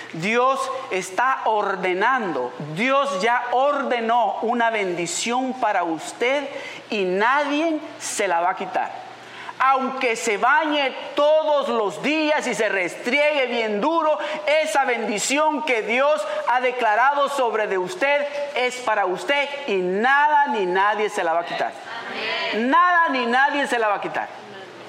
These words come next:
Speaker 1: Isaías cincuenta y cinco once dice, "Así será mi palabra que sale de mi boca.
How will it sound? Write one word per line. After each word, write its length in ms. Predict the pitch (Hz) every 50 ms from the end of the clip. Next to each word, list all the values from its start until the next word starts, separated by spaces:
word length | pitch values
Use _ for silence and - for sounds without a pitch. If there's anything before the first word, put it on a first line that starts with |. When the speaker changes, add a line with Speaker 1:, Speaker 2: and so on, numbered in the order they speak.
| - - - - - - 135 135 135 139 139 135 127 120 - - - - - 120 120 - - - - - - - - - - - - - - - - - - - - - - - - - - - - - - - - - -
Speaker 1:
Isaías 480 | 269 240 - 226 240 294 302 311 311 302
cincuenta 480 | 285 285 262 - 240 240 233 - 226 220
y 40 |
cinco 380 | 214 - 269 285 277 285 285 269
once 480 | 254 262 262 285 294 285 262 - 262 247
dice, 480 | 220 226 196 170 - 139 120 107 - - - - - - - - - - - - - - - - - - - - - -
"Así 880 | - 233 226 214 214 214 220 - - - 294 302 320 320 320 320 294 311 - - - -
será 560 | - - - - 240 240 233 240 254 277 294 302
mi 180 | 285 294 285
palabra 800 | 294 294 269 262 254 262 262 262 269 254 233 202 180 165 - -
que 140 | 208 202 190
sale 480 | - - - 262 269 277 294 294 285
de 140 | 277 277 277
mi 120 | 269 269
boca. 460 | 254 277 269 240 214 - 190 151 135